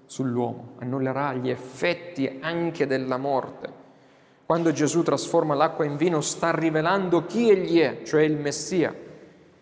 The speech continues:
e indicando ciò che farà per salvarci dai nostri peccati, morire sulla croce.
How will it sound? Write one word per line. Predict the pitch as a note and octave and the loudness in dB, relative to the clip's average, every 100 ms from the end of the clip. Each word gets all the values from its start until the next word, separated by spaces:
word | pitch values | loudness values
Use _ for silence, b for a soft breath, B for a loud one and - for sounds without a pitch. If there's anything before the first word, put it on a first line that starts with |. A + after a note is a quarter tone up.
| - | -6
e | D#3 | -2
indicando | F3 E3+ E3+ G#3 G#3 F#3 | 2 2 2 2 4 4
ciò | - D4 - | 4 2 2
che | A#3+ | 0
farà | - A3 A3+ A#3+ - | 2 2 4 4 2
per | - D3 | 0 -2
salvarci | - D3 C#3+ D#3+ D3+ D#3 | -2 -2 2 0 0 0
dai | C3+ C3 | 0 0
nostri | C#3 - C3+ | -2 -4 -2
peccati, | B2 - C3 A#2+ | -2 0 -2 -2
morire | B2 C3 C#3 C3 | -4 -2 -2 -2
sulla | C3 B2 | -2 -4
croce. | A#2+ A#2 - - - | -4 -8 -8 -14 -18